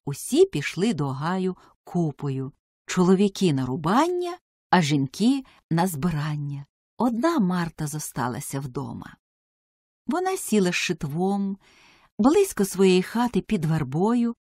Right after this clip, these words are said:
шила та співала. Час минав,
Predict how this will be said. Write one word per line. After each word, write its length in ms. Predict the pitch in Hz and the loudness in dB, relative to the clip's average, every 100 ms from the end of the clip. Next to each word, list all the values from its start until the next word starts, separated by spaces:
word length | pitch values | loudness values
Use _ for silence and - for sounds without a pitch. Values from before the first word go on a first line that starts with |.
| _ - | _ -8
шила 680 | - 381 415 381 339 320 311 _ _ - | 0 4 6 6 4 0 -6 _ _ -12
та 100 | 466 | -10
співала. 840 | - - 160 135 151 131 139 151 _ _ _ _ _ - | -10 -2 0 0 -2 -4 -6 -10 _ _ _ _ _ -10
Час 380 | - 339 359 - | 0 0 0 0
минав, 640 | 294 302 320 320 262 | 2 4 2 -2 -6